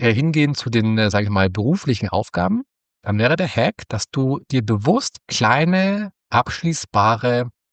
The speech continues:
und erfolgsversprechende Aufgaben einbaust. Ja, das muss nix, nix Schwieriges sein, nix Hochkomplexes, sondern eher was, wo du weißt,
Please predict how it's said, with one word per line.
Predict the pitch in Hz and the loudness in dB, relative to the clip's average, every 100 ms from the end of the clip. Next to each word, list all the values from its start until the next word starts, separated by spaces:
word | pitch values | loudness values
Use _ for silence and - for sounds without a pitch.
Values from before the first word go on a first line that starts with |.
| _ _ _ _ _ _ | _ _ _ _ _ _
und | 120 127 | -2 0
erfolgsversprechende | 143 - 120 127 - 113 - 113 - 117 117 | -2 2 2 2 0 -2 0 -2 0 0 0
Aufgaben | 107 104 - 95 101 110 - | 0 0 -2 0 0 -2 -4
einbaust. | 104 110 104 101 95 - - - - | 0 0 -2 -4 -8 -14 -14 -18 -6
Ja, | 101 160 | 0 2
das | 175 - | 0 -4
muss | 131 - | -6 -4
nix, | 135 131 - - - - - - | -4 -6 -8 -14 -18 -20 -14 -2
nix | 120 - | -2 0
Schwieriges | - 180 220 190 196 - | 0 2 2 0 -2 0
sein, | 151 151 156 160 - - - _ - | 2 2 0 -4 -10 -16 -20 _ -6
nix | 120 - - | -4 -4 -2
Hochkomplexes, | 156 - 123 - 185 - 165 | -2 0 -4 -2 -2 -2 0
sondern | 143 139 | 0 0
eher | 175 208 | 0 0
was, | 180 - | 0 0
wo | - | -2
du | 123 | 2
weißt, | 123 151 - | 2 2 -2